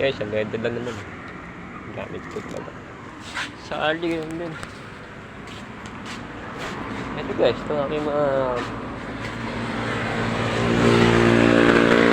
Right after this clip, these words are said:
Ito, itong aking mga pinag-iipon or pinag-iipon na yan.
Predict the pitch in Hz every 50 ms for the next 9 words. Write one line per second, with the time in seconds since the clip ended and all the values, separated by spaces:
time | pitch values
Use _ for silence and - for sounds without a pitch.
0 | 58 58 58 58 58 58 58 57 57 117 113 113 113 110 104 - - 143 143 143
1 | 131 113 110 113 135 135 135 131 135 139 135 135 139 143 143 139 135 135 131 131
2 | 127 123 120 117 113 120 120 123 - - - - 107 107 110 - 107 - 107 -
3 | - - 107 107 107 107 107 113 117 113 113 113 117 117 117 117 113 - 123 123
4 | 120 - - 127 123 110 - 127 123 123 123 120 113 107 107 107